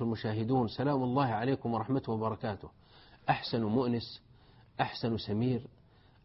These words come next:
أحسن جليس، أحسن رفيق كتاب الله سبحانه وتعالى القرآن، وهو من الأسباب، آه،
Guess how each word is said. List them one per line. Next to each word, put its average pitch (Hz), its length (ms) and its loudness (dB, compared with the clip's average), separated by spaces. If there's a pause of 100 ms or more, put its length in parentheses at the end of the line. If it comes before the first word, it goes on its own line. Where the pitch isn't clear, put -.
أحسن 117 440 0
جليس، 110 580 -2 (600)
أحسن - 320 -4
رفيق 110 480 -2
كتاب 117 360 -4
الله 110 200 -2
سبحانه 101 320 -8
وتعالى - 320 -12
القرآن، 104 520 -4 (1000)
وهو 143 320 6
من 139 200 8
الأسباب، 135 640 2 (920)
آه، 117 220 -4